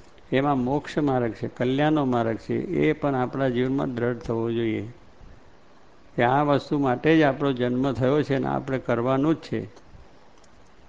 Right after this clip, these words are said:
એટલે મુશ્કેલી કોઈના જીવનમાં નથી એવું નથી. આ જે સ્વરાજ લીધું એની જ દુ-, દુનિયામાં કહીએ છીએ અને ભગવાનને માર્ગે ચાલ્યા બધાને પણ છે.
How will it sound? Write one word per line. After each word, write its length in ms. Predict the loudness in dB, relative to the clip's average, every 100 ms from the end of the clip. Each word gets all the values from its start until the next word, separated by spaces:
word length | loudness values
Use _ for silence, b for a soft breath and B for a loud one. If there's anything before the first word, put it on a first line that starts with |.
| -20 -6 0
એટલે 140 | 2
મુશ્કેલી 520 | 0 -4 -2 0 2
કોઈના 300 | 0 0 2
જીવનમાં 260 | 2 0 2
નથી 360 | 0 0 2
એવું 240 | 2 2 0
નથી. 240 | 0 2
આ 120 | 2
જે 420 | 0 -2 0 0 0
સ્વરાજ 360 | -2 0 2
લીધું 280 | 2 0 2
એની 320 | 2 4 2
જ 260 | 0 -6 -4
દુ-, 180 | -4 -4
દુનિયામાં 500 | -2 0 2 2 0
કહીએ 260 | 0 0
છીએ 140 | 0 -2
અને 100 | 0
ભગવાનને 460 | 0 2 2 2
માર્ગે 320 | 2 2 0
ચાલ્યા 340 | 0 0 0 0
બધાને 360 | 0 0 -2
પણ 240 | -2 -4 -6
છે. 140 | -8